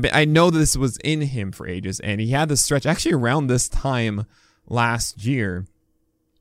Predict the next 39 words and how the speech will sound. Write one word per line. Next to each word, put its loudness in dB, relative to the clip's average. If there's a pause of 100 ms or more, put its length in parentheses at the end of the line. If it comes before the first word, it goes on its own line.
(160)
So -2
maybe 4
it's 2
the, 0
the -2
summer -4
weather, 2
maybe 0
it's -4
him -2
getting -6
ramped -10
up -4
through -8
the, -6
I -4
don't -2
know. -4 (240)
Maybe -2
there's -2
absolutely -6
no -8
correlation. 2 (720)
I 4
really 2
hope 2
this 0
does 0
continue, -2
and -2
you -4
just -4
gotta -6
keep -8
starting -8
Patrick -4
Sandoval -10
right -14
now. -2